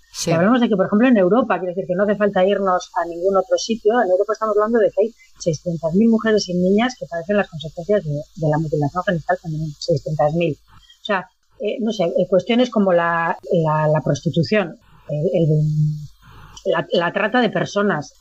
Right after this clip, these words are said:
Speaker 1: Todo,
Speaker 2: eh,
Speaker 1: sí.
Speaker 2: la violencia, las, eh, la viola-, la violencia machista en todas sus expresiones, las violaciones, los asesinatos, quiero decir, todo eso, eh,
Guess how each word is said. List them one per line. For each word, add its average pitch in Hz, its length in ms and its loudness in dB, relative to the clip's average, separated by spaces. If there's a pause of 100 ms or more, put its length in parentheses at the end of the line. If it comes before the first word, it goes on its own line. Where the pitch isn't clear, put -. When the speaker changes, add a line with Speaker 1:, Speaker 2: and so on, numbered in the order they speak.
(200)
Speaker 1:
Todo, 151 280 -2
Speaker 2:
eh, 143 40 -10
Speaker 1:
sí. 175 160 0
Speaker 2:
la 165 140 0
violencia, 175 840 2
las, 165 240 -2
eh, 202 80 -2 (420)
la 156 60 0
viola-, 170 320 2
la 175 120 0
violencia 214 600 2
machista 214 480 0
en 202 80 2
todas 202 160 2
sus 214 100 -2
expresiones, 170 600 -2
las 147 140 2
violaciones, 156 640 0
los 147 140 0
asesinatos, 170 640 -2
quiero 180 160 2
decir, 151 160 -6 (600)
todo 254 240 4
eso, 262 420 2 (480)
eh, 160 440 -2